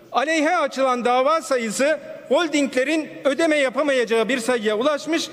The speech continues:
davalar holdinglerin borsadaki değerini ve güvenilirliğini etkilemeye başlamıştır. Mevzu bahis şirketler hisse sahibi alacaklılara ortaklık verecek,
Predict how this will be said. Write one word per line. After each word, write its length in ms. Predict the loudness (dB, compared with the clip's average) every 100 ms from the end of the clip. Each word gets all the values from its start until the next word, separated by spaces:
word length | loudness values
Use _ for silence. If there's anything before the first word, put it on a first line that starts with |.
| -8 -2
davalar 560 | 0 2 0 0 0
holdinglerin 600 | 0 0 0 0 0 0
borsadaki 520 | 0 0 0 -2 -2 0
değerini 400 | 0 0 0 0
ve 80 |
güvenilirliğini 840 | 0 2 2 2 0 0 2 0 0 -6 -16 -4
etkilemeye 600 | -4 -2 0 2 2 2
başlamıştır. 640 | 0 -2 -2 -2 -6 -10 -14 -20 -20 -20 -20 -20 -8
Mevzu 360 | -2 0 2 2
bahis 300 | 0 -2 -6
şirketler 680 | -4 -2 -2 -2 0 -2 -2 -8 -20 -20 -20 -20 -10 -4
hisse 300 | -2 0 0
sahibi 380 | 2 0 2 2
alacaklılara 840 | 0 0 0 -2 -2 0 2 4
ortaklık 640 | 2 2 0 0 0 0
verecek, 520 | 0 0 2 0 -2